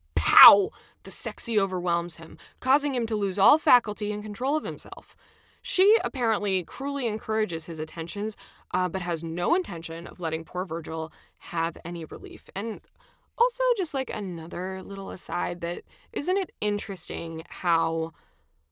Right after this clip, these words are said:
much historically we have valued the concept of virginity and protecting virginity,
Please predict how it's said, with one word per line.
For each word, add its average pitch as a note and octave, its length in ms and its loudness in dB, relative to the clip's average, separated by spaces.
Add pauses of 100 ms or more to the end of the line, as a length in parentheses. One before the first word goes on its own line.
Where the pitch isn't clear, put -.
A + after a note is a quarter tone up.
(180)
much A3 880 0
historically G3 1000 2
we E3 160 -2
have D#3+ 240 -6
valued E3+ 680 -4
the D#3+ 80 -6
concept D#3 880 -8 (520)
of F3+ 140 -4
virginity F3+ 1000 -4
and E3 160 -10
protecting - 640 -8
virginity, F4+ 680 0